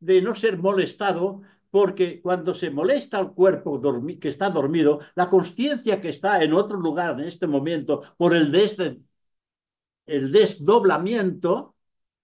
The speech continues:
tiene que volver rápidamente y puede provocar un ataque, mm, cardíaco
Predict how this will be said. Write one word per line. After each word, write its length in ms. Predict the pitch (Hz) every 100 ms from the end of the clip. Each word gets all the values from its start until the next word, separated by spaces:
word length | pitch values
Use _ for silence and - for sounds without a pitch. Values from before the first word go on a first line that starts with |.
| _ _ _
tiene 360 | 196 240 254
que 140 | 214 190
volver 600 | 175 156 147 233 233 147
rápidamente 640 | 156 165 139 139 131 120
y 60 | 143
puede 280 | - 233 214
provocar 640 | 208 190 - 202 202 - -
un 300 | 214 208 185
ataque, 720 | 156 202 190 190 190 185 - _
mm, 320 | 139 139 135 135 -
cardíaco 840 | 143 110 110 170 165 175 190